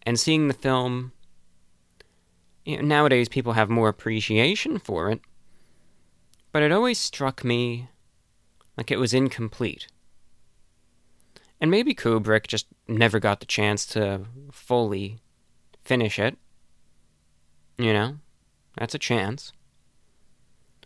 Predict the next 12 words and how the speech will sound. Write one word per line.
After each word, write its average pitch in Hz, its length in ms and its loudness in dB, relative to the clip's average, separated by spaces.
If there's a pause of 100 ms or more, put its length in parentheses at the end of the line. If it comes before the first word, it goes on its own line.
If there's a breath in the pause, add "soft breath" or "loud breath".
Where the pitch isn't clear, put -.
(260 soft breath)
But 151 100 -4
what 196 140 4
if 247 100 -4
there's 151 200 2
also 151 280 -2
that 123 160 -2
possibility 139 760 -2
that 113 200 -2
it - 20 2
was 110 160 -4
intentionally 117 800 -2
edited, 127 520 -4